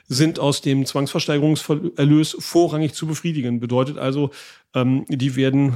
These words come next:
nach dem, äh, nach den Kosten der Versteigerung und, äh, öffentlichen Abgaben direkt als nächstes in voller Höhe,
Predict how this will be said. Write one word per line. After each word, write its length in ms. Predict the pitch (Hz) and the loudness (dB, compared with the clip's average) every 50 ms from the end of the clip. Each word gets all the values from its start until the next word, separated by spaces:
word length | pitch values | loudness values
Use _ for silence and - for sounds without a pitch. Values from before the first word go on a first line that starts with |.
| 131 180 302 | -4 -6 -4
nach 300 | 160 123 120 123 120 127 | -2 0 0 0 -2 -4
dem, 600 | - - 127 120 120 117 120 120 123 123 123 107 - - - - _ - - _ - | -4 -4 -4 -2 -2 -2 -4 -4 -4 -4 -6 -6 -8 -12 -18 -20 _ -20 -16 _ -6
äh, 540 | - 131 123 - - - - - - - - | -6 -4 -4 -4 -6 -6 -8 -8 -6 -6 -6
nach 220 | - 135 123 123 | -4 -6 -6 -6
den 340 | - 139 131 135 139 147 - | -6 -8 -6 -6 -8 -4 0
Kosten 300 | - 147 - - - 139 | 0 0 0 0 -2 -4
der 80 | 139 | -2
Versteigerung 680 | 123 151 135 - 143 135 139 143 143 135 139 139 139 135 | 0 0 0 2 2 2 4 4 4 4 2 2 2 0
und, 360 | 131 127 127 131 131 120 - | -2 -2 0 0 -2 -2 -4
äh, 40 | - | -6
öffentlichen 520 | - - - 135 - - 147 135 127 156 | -6 -6 -6 -4 -4 0 0 2 2 2
Abgaben 420 | 143 - - - 147 147 156 156 - - - - - - - _ - | 0 -2 -2 0 0 0 0 0 -4 -6 -18 -20 -20 -20 -6 _ 2
direkt 240 | 120 117 135 - - | 2 2 2 2 -2
als 160 | 131 - - | -2 0 2
nächstes 320 | 135 139 135 - 151 131 | 2 2 0 -2 -4 -2
in 100 | 143 131 | -2 -2
voller 280 | - - 135 135 135 131 | -2 0 0 2 2 4
Höhe, 380 | 127 139 139 131 127 127 117 | 4 4 2 2 2 0 -2